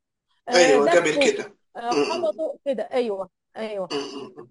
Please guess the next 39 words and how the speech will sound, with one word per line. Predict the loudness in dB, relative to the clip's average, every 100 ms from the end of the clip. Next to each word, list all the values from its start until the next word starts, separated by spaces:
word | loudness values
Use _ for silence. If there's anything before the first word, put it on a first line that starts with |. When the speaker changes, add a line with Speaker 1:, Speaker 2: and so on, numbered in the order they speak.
| -2
Speaker 1:
فيروح | -2 0 -2
هو |
Speaker 2:
فهمت | -2 0
Speaker 1:
بقى | 0 0
ياخد | -2 -4
Speaker 2:
عليك. |
Speaker 1:
حقه، | -4 -2
هو | -2 0 -2
شايف | -2 -6 -6
في | -6
نظره | -4 -4 -4
أنا | -4
بقى | -4 -4
دي، | -4 -6 -6
أنت | -4
إزاي | -4 -2 -2
تضربني؟ | 0 2
Speaker 2:
باخد | 4 4 2 0
Speaker 1:
أنت | 0
Speaker 2:
حقي | 0 2
بطريقة | 2 2 0
Speaker 1:
ضربتني، | -6
Speaker 2:
مبالغة. | -6 -6 -2 -2
Speaker 1:
آخد | -2 -2
حقي. | -4 -4 -6 -10 -10 -12 -10
أيوة. | -6 -6 -6 -8
Speaker 2:
أيوة. | -8 -6 -2
Speaker 1:
بس | 0
ع-، | 0 -4 _ _ _
ما | -2 2
عندوش، | 2 4 4 2 0 -6
ما | -8 -8 -4
عندوش | -4 -2 -2 -2 -4 -2
يعني، | -2 -2 -8 _ _ -6
آه، | 0 0
آه، | 0 -4 -2
رد | -2 -2 -2
الفعل | -4 -2 -2 -2
عنده | -4 -6 -4 -6